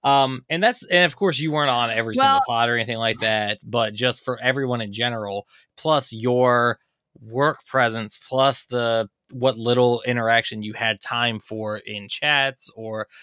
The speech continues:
Speaker 1: on Twitter, it, it, it's a lot. And, um, that's one thing that I think anyone who's ever followed you or seen anything you've kind of had your, had your hands in or anything like that, you are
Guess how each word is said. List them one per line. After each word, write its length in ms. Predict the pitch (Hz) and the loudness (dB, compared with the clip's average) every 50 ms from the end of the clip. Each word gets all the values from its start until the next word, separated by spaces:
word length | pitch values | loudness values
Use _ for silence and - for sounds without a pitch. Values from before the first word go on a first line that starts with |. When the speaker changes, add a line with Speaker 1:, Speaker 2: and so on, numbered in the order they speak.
| - _ _ - | -20 _ _ -6
Speaker 1:
on 240 | 117 117 104 98 98 | -4 -4 -4 -4 -8
Twitter, 580 | - - - 147 147 131 131 131 127 123 117 - _ _ _ _ _ _ _ _ | -12 -8 -4 -2 0 2 2 2 2 0 -2 -6 _ _ _ _ _ _ _ _
it, 300 | 139 151 170 180 - - _ _ _ _ _ _ _ _ _ | 0 2 2 2 0 -2 _ _ _ _ _ _ _ _ _
it, 140 | - 165 - | -10 -8 -4
it's 160 | - - 165 - | -4 -4 -2 -2
a 60 | 143 | -4
lot. 640 | 120 113 113 117 127 135 123 90 78 - - - - - | -4 -4 -4 -2 0 0 0 0 -4 -6 -10 -12 -10 -6
And, 320 | 120 123 120 120 120 113 | -2 -2 0 0 -2 -4
um, 600 | - - 120 123 123 120 117 110 113 110 107 104 - _ _ _ _ _ _ _ _ _ _ _ _ _ _ _ _ _ _ _ _ _ _ _ _ _ _ _ _ - | -4 0 2 4 4 4 4 2 -2 -6 -8 -8 -12 _ _ _ _ _ _ _ _ _ _ _ _ _ _ _ _ _ _ _ _ _ _ _ _ _ _ _ _ -4
that's 180 | 160 175 - | -4 -4 0
one 140 | - 277 320 | -2 -2 0
thing 160 | - 415 392 | 0 -2 -2
that 100 | 311 247 | 0 -2
I 40 | 175 | -2
think 240 | - - 156 123 - | -2 -4 -6 -6 -4
anyone 360 | - 131 135 131 127 127 120 113 | -2 -2 0 0 0 0 0 0
who's 200 | 120 117 110 113 | -2 -2 0 0
ever 160 | 113 110 104 | 0 0 0
followed 440 | - - 117 110 107 101 98 101 113 | 0 0 0 2 0 -2 -4 -6 -6
you 360 | 120 135 160 165 160 160 160 | -6 -4 -4 -2 -2 -2 -2
or 160 | 127 110 110 | -2 -2 -2
seen 320 | - - 127 123 123 123 | -2 -2 -2 -2 -2 -2
anything 340 | 117 113 110 107 - 110 104 | -2 -4 -6 -6 -6 -6 -6
you've 280 | 104 104 104 104 101 - | -6 -8 -8 -10 -12 -10
kind 220 | - 120 110 104 | -8 -8 -8 -6
of 80 | 98 98 | -8 -10
had 300 | 101 104 104 104 98 104 | -8 -8 -8 -8 -8 -10
your, 360 | 107 104 101 98 95 95 - _ _ _ _ _ _ _ _ | -10 -10 -10 -10 -10 -12 -16 _ _ _ _ _ _ _ _
had 260 | _ - 139 143 127 120 | _ -4 -2 -2 -2 -2
your 240 | 120 113 110 107 | -4 -4 -4 -4
hands 520 | 95 - - 131 131 135 135 135 131 117 123 | -6 -6 -8 -8 -6 -6 -6 -6 -6 -6 -6
in 440 | 127 123 120 117 117 113 113 113 104 | -6 -4 -4 -6 -6 -8 -8 -10 -12
or 140 | - 104 107 | -10 -10 -10
anything 200 | 101 104 110 101 | -10 -10 -10 -12
like 160 | 98 101 - | -12 -8 -4
that, 260 | 110 113 110 101 101 - - - _ _ _ _ | -2 -2 -2 -2 -4 -10 -16 -20 _ _ _ _
you 320 | - 110 123 175 254 - - | -12 -6 -4 -4 -4 -4 -6
are 520 | - - 285 247 190 143 120 104 98 95 | -4 0 0 2 2 2 0 -2 -4 -8